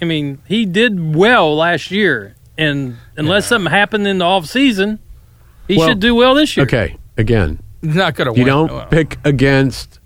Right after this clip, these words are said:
Speaker 3: the guy who's
Speaker 1: No.
Speaker 3: dominated the sport for five or six years now
Speaker 1: Five
Speaker 3: until
Speaker 1: years.
Speaker 3: somebody shows
Speaker 2: Never
Speaker 3: you otherwise.
Speaker 2: bet against Ric Flair. That's
Speaker 3: That's
Speaker 2: what
Speaker 3: right,
Speaker 2: Ken
Speaker 3: right.
Speaker 2: said.
Speaker 3: Yeah.
Speaker 2: Ken just threw down to be the man. You gotta beat the
Speaker 3: Yep,
Speaker 2: man.
Speaker 3: exactly, yep.
Speaker 2: Woo! You gotta cross that line. You gotta walk that aisle.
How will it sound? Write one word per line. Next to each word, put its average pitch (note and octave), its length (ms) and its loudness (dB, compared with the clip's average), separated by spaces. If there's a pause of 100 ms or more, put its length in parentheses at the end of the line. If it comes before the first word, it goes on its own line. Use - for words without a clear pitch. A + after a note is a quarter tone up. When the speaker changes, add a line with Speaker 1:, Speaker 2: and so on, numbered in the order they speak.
(120)
Speaker 3:
the B2 160 0
guy B2 640 2
who's B2+ 200 0
Speaker 1:
No. G#3+ 100 2
Speaker 3:
dominated D3+ 440 2
the C3 100 2
sport C3+ 340 2
for A#2+ 360 2
five C#3+ 440 0
or C#3+ 80 2
six D3 300 -2
years B2+ 420 2
now G#2 280 2
Speaker 1:
Five C#3 200 2
Speaker 3:
until D#3 280 2
Speaker 1:
years. C#3+ 100 0
Speaker 3:
somebody C3 400 0
shows B2+ 320 0
Speaker 2:
Never E3 200 2
Speaker 3:
you G3 80 2
otherwise. - 120 2
Speaker 2:
bet E3 160 0
against D3 420 -2
Ric C#3 220 -4
Flair. F#2+ 420 -10 (200)
That's F3 260 0
Speaker 3:
That's - 20 -2
Speaker 2:
what - 100 2
Speaker 3:
right, - 100 2
Speaker 2:
Ken - 180 0
Speaker 3:
right. B2 340 0
Speaker 2:
said. - 200 -6
Speaker 3:
Yeah. F#2+ 40 2
Speaker 2:
Ken C4+ 300 0
just C4 380 0
threw C4 220 4
down A3 280 2
to F3+ 80 0
be F3+ 220 2
the G#3+ 100 2
man. G3+ 320 2
You D#3 100 -2
gotta F3 200 0
beat D3 260 -4
the A#2 60 0
Speaker 3:
Yep, A#2 260 2
Speaker 2:
man. A4 100 4
Speaker 3:
exactly, G#4 500 4
yep. - 220 2
Speaker 2:
Woo! - 80 2 (280)
You F#3 80 2
gotta G#3 160 0
cross C#4 320 2
that C#4 260 2
line. F#3+ 560 2
You E3 100 0
gotta A#3 220 2
walk C#4+ 220 4
that C#4+ 200 2
aisle. F#3+ 420 0